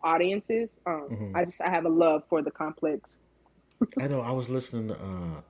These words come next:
Speaker 2: E P two
Speaker 1: Yes,
Speaker 2: earlier
Speaker 1: my
Speaker 2: today.
Speaker 1: favorite.
Speaker 2: Oh my God.
Speaker 1: Yeah, absolutely love that project.
Speaker 2: Yo, and I had to write it down, but
Speaker 1: <laughs>
Speaker 2: Pretty, Pretty.
Speaker 1: Oh yes,
Speaker 2: Oh.
Speaker 1: shout out to Atira.
Speaker 2: Oh,
Speaker 1: Oh, my
Speaker 2: my
Speaker 1: goodness.
Speaker 2: God!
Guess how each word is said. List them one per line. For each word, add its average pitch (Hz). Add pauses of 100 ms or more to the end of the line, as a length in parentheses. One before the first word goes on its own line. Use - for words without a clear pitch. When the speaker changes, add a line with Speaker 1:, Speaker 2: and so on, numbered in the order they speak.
(420)
Speaker 2:
E 147
P 156
two 107 (880)
Speaker 1:
Yes, 202 (420)
Speaker 2:
earlier 123
Speaker 1:
my 110
Speaker 2:
today. 190
Speaker 1:
favorite. 170 (240)
Speaker 2:
Oh 240
my 120
God. -
Speaker 1:
Yeah, 208 (840)
absolutely 196
love 170
that 160
project. 165
Speaker 2:
Yo, 98 (100)
and 110
I 110
had 120
to 101
write 90
it 85
down, 82 (340)
but 101 (180)
Speaker 1:
<laughs> 262
Speaker 2:
Pretty, 240 (880)
Pretty. 196
Speaker 1:
Oh 285
yes, 247 (120)
Speaker 2:
Oh. -
Speaker 1:
shout 254
out 226
to 208
Atira. 202 (600)
Speaker 2:
Oh, 135
Speaker 1:
Oh, 151
my 113
Speaker 2:
my 110
Speaker 1:
goodness. 104
Speaker 2:
God! 110